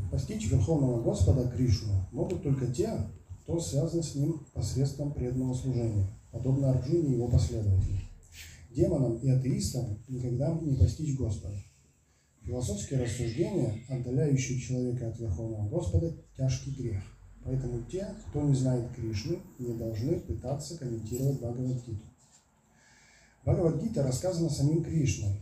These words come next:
и поскольку она является наукой о Кришне, постичь заключенное в ней знание можно, только получив его от Кришны,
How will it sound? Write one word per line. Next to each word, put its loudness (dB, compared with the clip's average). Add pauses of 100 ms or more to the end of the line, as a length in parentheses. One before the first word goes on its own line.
(160)
и -12
поскольку 0
она 4
является 4
наукой -2
о -4
Кришне, -4 (240)
постичь -6
заключенное 0
в -2
ней -2
знание 0
можно, 0
только -4
получив -4
его 2
от -6
Кришны, -2